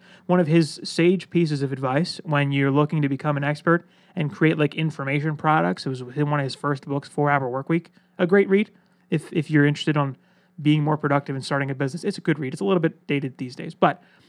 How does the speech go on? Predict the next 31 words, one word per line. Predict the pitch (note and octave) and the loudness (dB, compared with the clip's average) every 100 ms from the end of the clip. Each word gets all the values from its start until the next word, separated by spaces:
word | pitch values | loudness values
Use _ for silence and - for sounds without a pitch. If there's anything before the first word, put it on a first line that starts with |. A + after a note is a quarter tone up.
| _ - | _ 2
one | F#3+ | 4
of | F#3+ | 4
the | |
things | D#3 F3+ D#3 | 2 2 0
that | D3+ | -2
he | |
says | - A#3+ A#3+ | -2 -2 -2
is, | E3 C#3+ C3+ _ _ _ | -2 -4 -6 _ _ _
if | E3 E3+ | -8 2
you | G#3+ A#3+ | 2 4
read | B3 - F#3+ | 2 0 -4
three | - D#3+ F#3 | -4 2 2
books | F3 E3+ B2+ - - - | 4 4 2 -6 -16 -4
on | E3 D3+ C3 | 0 0 4
one | C#3+ D#3+ F3 | 4 4 4
subject, | E3+ F3+ G#3+ A#3+ - _ _ _ | 2 2 -2 -6 -12 _ _ _
you | - F3 | 2 6
now | F3 F3 F3 | 6 6 4
know | E3+ E3 D#3+ | 4 2 0
more | - D3+ D3+ D#3+ D#3+ E3 - | -2 0 4 6 4 2 0
about | D3+ C#3+ C#3+ | 2 2 2
that | C#3 - | 0 0
subject | D3+ C#3+ C#3+ | -2 -2 -4
than, | D3 C#3 | -4 -2
like, | C#3 - | -4 0
eighty | D#3 D#3 E3 | 2 4 2
percent | D#3 C#3+ D3+ | 0 0 0
of | C3 | 0
the | C3 | 0
world's | C#3 C#3 | 0 0
population. | - C#3 C3+ C3 - E3+ A3 | -2 -6 -4 -10 -10 -10 -12